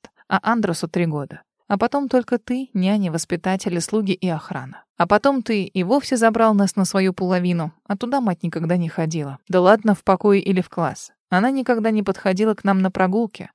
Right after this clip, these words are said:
Уж там-то она при желании могла с тобой разминуться. Но она жила так,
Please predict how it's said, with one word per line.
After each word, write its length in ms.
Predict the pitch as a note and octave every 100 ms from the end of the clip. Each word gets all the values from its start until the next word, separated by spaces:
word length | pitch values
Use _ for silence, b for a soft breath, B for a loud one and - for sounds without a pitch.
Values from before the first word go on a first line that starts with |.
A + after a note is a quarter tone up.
| _
Уж 140 | A3 -
там-то 300 | C#4+ C4+ A#3
она 180 | G#3+
при 180 | G3+ G3+
желании 400 | F#3 F#3+ G#3 G3
могла 320 | F3+ F3+ F#3+
с 60 | B3
тобой 260 | C#4+ G#3+ F#3
разминуться. 640 | E3 E3 D#3 D3 - - _ _ -
Но 160 | F3+
она 220 | F#3+ G3+
жила 240 | G3+ G3 F3+
так, 320 | - A3 -